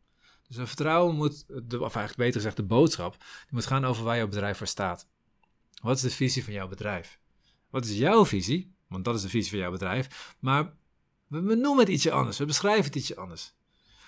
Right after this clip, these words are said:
Dus wat is er bijzonder aan jouw bedrijf? Hoe onderscheidt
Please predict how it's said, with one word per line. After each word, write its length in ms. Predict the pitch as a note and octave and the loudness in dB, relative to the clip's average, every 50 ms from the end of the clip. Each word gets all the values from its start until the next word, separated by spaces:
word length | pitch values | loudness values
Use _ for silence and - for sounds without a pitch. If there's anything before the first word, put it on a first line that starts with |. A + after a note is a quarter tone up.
| _ - | _ -8
Dus 160 | - B2+ A#2 | -6 -4 0
wat 200 | A#2 D#3 G#3+ G#3+ | 4 4 4 6
is 120 | A3 G3+ E3 | 4 4 4
er 80 | F3+ | 4
bijzonder 540 | D#3+ D3 C3+ A#2+ A#2 C#3+ F3+ G#3+ A3 G#3 F3 | 4 4 4 4 6 6 4 6 4 2 0
aan 180 | E3 E3 E3 D3+ | 0 0 0 0
jouw 180 | D3+ D#3+ D#3 | 0 0 0
bedrijf? 400 | C3+ B2+ A#2+ C3+ B2+ G#2 G#2 G2+ | 0 0 0 0 0 0 -2 -4
Hoe 380 | G#2 A#2 A#2+ A#2+ E3 G#3+ A3+ G#3 | -4 -2 4 6 6 8 8 6
onderscheidt 1080 | F3+ F#3 F3 D#3+ C3 - - D#3 D#3+ E3 F3+ - - - - - D#3+ D#3+ D#3+ D#3+ - | 4 2 0 0 0 -2 0 2 2 2 2 0 -2 -6 -4 -2 0 2 2 0 -2